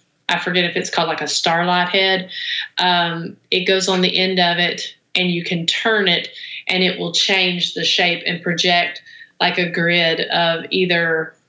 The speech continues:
like, a square grid or just, you know, hundreds of little spots in a room. So if something passes through,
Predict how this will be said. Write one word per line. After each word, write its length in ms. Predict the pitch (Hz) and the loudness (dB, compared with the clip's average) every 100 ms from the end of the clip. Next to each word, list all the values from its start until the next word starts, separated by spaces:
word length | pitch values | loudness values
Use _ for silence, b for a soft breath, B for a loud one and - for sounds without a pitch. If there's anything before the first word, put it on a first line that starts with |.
| _ - | _ -4
like, 100 | - | 0
a 340 | 170 165 - | 0 -2 -4
square 440 | - - 190 175 190 | -2 0 2 2 2
grid 360 | 214 233 240 233 B B - | 2 2 0 -4 B B -2
or 180 | 185 180 | 0 2
just, 580 | 185 175 - - - - | 2 0 -2 -4 -6 -2
you 160 | 180 | 0
know, 440 | 175 165 170 170 - _ | 2 0 -2 -6 -10 _
hundreds 400 | - 240 220 185 | 0 2 2 0
of 120 | 185 | 0
little 180 | 185 170 | 0 0
spots 880 | - - 180 170 160 - - - b b b b _ | 0 -2 0 0 -2 -4 -8 -8 b b b b _
in 140 | 180 | -2
a 100 | 170 | 0
room. 240 | 165 170 165 | 0 -2 -2
So 220 | - 165 | 0 0
if 80 | 165 | 0
something 380 | 226 202 185 165 | 0 0 -2 -2
passes 560 | 180 180 180 165 - | -2 -2 -2 -8 -8
through, 480 | - 254 269 180 170 | -4 0 2 0 -2